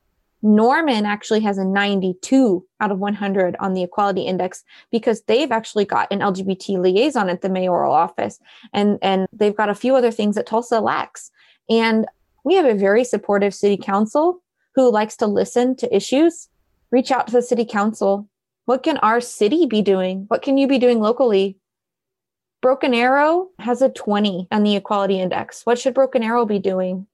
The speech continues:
We have some cities who have a zero in the Equality Index, no protections, no, no help with, with their p-, with their police department, zero equality indicators.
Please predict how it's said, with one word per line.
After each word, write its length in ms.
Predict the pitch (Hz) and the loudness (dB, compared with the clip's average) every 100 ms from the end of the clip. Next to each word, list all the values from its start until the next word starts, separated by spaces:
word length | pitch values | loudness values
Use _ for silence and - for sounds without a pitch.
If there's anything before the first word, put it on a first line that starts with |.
| _ | _
We 100 | 247 | 0
have 100 | 262 | 2
some 220 | 254 247 | 2 0
cities 320 | 240 285 294 262 | 2 2 2 2
who 140 | 254 | 2
have 180 | 233 220 | 2 2
a 80 | 208 | 2
zero 500 | 208 220 190 190 214 | 4 4 2 0 0
in 80 | 214 | 0
the 80 | 208 | 0
Equality 460 | 196 208 196 190 | 0 0 0 0
Index, 600 | 135 180 156 185 - - _ _ _ - | -2 -2 -4 -4 -10 -20 _ _ _ -2
no 180 | 220 226 | 0 0
protections, 920 | 247 233 240 233 - 233 233 233 - _ _ _ _ - | -2 -2 -4 -6 -2 0 -2 -4 -12 _ _ _ _ -2
no, 540 | 220 220 233 240 240 - | 0 2 4 4 2 0
no 280 | 214 226 240 | 0 2 0
help 380 | 226 220 226 | 0 -2 0
with, 140 | 226 233 | -2 0
with 240 | 202 202 - | 0 -2 0
their 160 | 208 | -4
p-, 180 | 208 - 196 | -4 -10 -6
with 180 | 208 | -4
their 240 | 208 202 - - | -2 -2 -4 -4
police 300 | 190 196 208 | -2 0 -2
department, 640 | 214 220 220 240 247 - _ _ _ _ _ 220 | -6 -4 -4 -4 -4 -6 _ _ _ _ _ -2
zero 440 | 214 240 202 190 - | 4 4 4 0 -4
equality 480 | - 208 202 196 | -2 0 2 2
indicators. 800 | 190 185 196 185 170 170 - - | 0 -2 -2 -2 0 -4 -8 -20